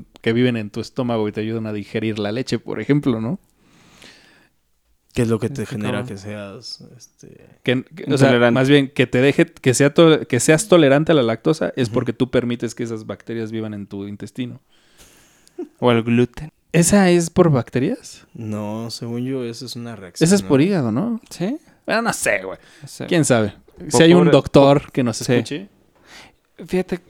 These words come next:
Speaker 3: yo tengo otra, no sé en qué encaje, pero no, no soporto el sonido de alguien comiendo.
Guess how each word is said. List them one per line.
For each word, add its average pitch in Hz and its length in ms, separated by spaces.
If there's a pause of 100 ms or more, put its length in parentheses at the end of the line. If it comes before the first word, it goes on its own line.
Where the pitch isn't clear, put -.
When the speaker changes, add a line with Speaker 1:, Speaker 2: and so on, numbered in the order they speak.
(100)
Speaker 3:
yo 165 140
tengo 170 320
otra, 160 540
no 156 360
sé 147 160
en 139 140
qué 135 240
encaje, 127 560 (1300)
pero 131 240
no, 139 320
no 143 160
soporto 139 420
el 131 80
sonido 127 480
de 117 160
alguien 117 300
comiendo. 113 420